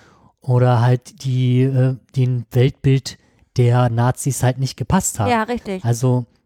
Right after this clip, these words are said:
Speaker 1: finde ich halt die Diskussion schwierig, einfach da auch wieder zu pauschalisieren.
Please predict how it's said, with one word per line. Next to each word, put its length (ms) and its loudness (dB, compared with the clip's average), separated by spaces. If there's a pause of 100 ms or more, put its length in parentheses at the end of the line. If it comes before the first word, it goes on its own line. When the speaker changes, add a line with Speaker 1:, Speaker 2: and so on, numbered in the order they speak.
(600)
Speaker 1:
finde 220 0
ich 140 -2
halt 160 0
die 80 -2
Diskussion 580 0
schwierig, 540 -2 (500)
einfach 400 -2
da 200 0
auch 280 -4
wieder 180 2
zu 140 -12
pauschalisieren. 840 0